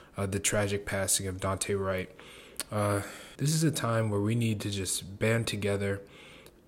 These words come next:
and spread more positivity. You know, everyone's so quick to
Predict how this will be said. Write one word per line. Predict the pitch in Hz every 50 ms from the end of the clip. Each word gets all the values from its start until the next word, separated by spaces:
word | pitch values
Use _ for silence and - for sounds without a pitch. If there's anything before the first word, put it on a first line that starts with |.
| - -
and | - 110 104 101 101 98 95 95 90 - - - - - - - - - -
spread | - - - - - 131 131 131
more | 131 123 120 113
positivity. | 113 - 117 110 104 101 101 - - 110 107 104 104 87 85 64 - - - - - - - - - - - - - - - -
You | 113 110
know, | 110 110 110 110
everyone's | - - 113 120 127 127 127 127 127 123 113 -
so | - 127 113
quick | 113 - - 113 117 113 - -
to | - 110 101 101